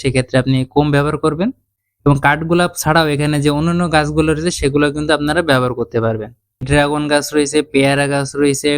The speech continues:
কমলা লেবু আছে এবং বিভিন্ন ধরনের ফুল গাছ, বাগানবিলাস সহ যে কোনো গাছে এটা ব্যবহার করতে পারবেন।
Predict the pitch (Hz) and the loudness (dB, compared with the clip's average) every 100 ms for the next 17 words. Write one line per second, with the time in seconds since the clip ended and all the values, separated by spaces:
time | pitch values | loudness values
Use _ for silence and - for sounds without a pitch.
0 | 147 131 135 135 135 135 131 139 131 143 | 0 0 2 2 0 0 0 0 0 -2
1 | 139 135 139 160 190 185 170 170 170 - | 0 -2 -2 -2 0 2 0 0 -2 -2
2 | 143 139 139 135 - _ _ _ - 143 | 2 2 2 0 -2 _ _ _ 0 2
3 | 156 160 160 160 151 156 170 151 139 143 | 2 0 0 0 0 0 0 2 0 2
4 | 147 143 147 143 139 135 139 143 143 156 | 0 0 0 0 2 2 0 -2 0 0
5 | 156 151 | 0 0